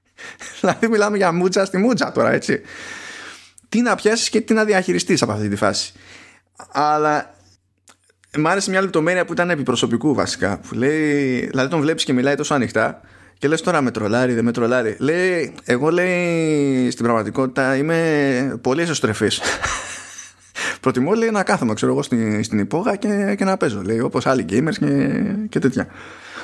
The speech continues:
Οπότε, λέει, «Όταν μου λένε ότι είμαι και πολύ καλό P R person, δεν μου φαίνεται αστείο».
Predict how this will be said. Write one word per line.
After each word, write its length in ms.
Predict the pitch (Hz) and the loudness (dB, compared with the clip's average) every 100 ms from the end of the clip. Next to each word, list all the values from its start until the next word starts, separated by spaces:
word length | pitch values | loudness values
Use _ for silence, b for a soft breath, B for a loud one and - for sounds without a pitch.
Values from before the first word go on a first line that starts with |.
| B | B
Οπότε, 260 | 135 165 196 | -2 0 0
λέει, 100 | 214 | 0
«Όταν 160 | 220 226 | 0 0
μου 80 | |
λένε 220 | 175 196 208 | 2 2 0
ότι 480 | 196 165 151 139 | 0 0 2 2
είμαι 160 | 131 165 | 2 0
και 100 | 147 | 0
πολύ 440 | 135 127 147 143 | 0 0 2 0
καλό 380 | 127 117 127 127 139 | 0 0 0 0 0
P 40 | |
R 100 | 127 - | -2 0
person, 300 | 110 104 147 151 | -2 0 -2 -2
δεν 120 | 175 | -2
μου 60 | |
φαίνεται 200 | 190 202 | 0 0
αστείο». 400 | 190 - 170 107 | -2 0 0 -2